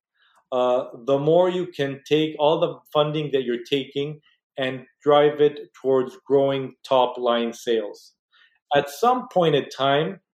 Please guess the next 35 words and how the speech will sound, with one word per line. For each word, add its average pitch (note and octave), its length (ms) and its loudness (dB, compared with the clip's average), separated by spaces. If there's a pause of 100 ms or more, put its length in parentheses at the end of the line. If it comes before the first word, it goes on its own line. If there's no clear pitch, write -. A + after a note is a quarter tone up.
(280)
the C3 200 -6
economics, C#3 880 -2
uh, A2+ 440 4
will B2 360 0
change, A2 600 -6 (380)
and B2+ 140 -2
it - 20 0
will B2+ 180 0
be C3 120 -4
much D3+ 340 -2
easier D3 680 0 (340)
to A#2+ 240 -2
raise B2+ 680 0 (140)
another C#3+ 420 2
round, A#2+ 560 0
call B2 200 0
it A#2+ 100 2
a G#2 40 0
hundred C3 320 -2
million A#2+ 260 -2
dollars A2+ 440 0
as G#2 80 -8
an A2 100 -4
example, B2 680 -2 (300)
to B2+ 100 -8
just C#3 500 0
build C#3 340 2
out B2+ 280 2
your B2+ 160 2
own C#3 180 -2
manufacturing B2 760 -4
facility. C#3 520 -2 (560)
But C#3 140 4
hopefully, D#3 760 0
by B2 220 -2